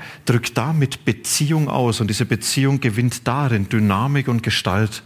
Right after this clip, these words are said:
Er sagt, und der hat dann auch eine Wertigkeit in seinem Leben, dass dadurch immer wieder die Erinnerung kommt, worauf kommt's denn wirklich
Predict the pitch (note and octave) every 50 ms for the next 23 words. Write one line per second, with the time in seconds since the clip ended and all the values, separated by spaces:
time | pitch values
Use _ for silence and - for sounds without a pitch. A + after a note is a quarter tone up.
0 | - - - - - - _ _ _ _ _ _ _ _ _ _ - A2 F#2 G#2+
1 | G2 G#2+ G#2+ F#2+ G2+ G#2 B2+ B2 B2+ - C3 A#2 A2+ - - A2 A#2 A2+ - -
2 | - - - - - A2 G#2+ G#2+ G#2+ G2+ G2+ G#2 A2+ C3 D3 D3+ - B2 - -
3 | - - F2+ F2+ G2 - - - G2 - - G2+ F#2+ F#2+ G2 F#2+ F#2 F2 F#2+ G2+
4 | A2 A2 A#2 A2 G#2 - - - - - - - - - - - G#2 - - -
5 | G#2 A#2 B2 - C#3 B2+ A#2 - - - D3 C#3+ D3 D#3 D3 A2+ G2+ A#2 B2 B2
6 | - B2 A2+ A2 A2+ A2 - A2 A2 - A2 - - - C3+ C#3 C#3 C3 B2 A#2+
7 | A#2 A#2 - - G#2 G#2 F#2 G#2+ G2+ G#2 G2+ F#2+ A#2 A#2 - - - - G#2 G#2
8 | G2+ - - G2+ F2 F2 D#2+ F2 G2 G2 - - F#2+ F2 E2 - -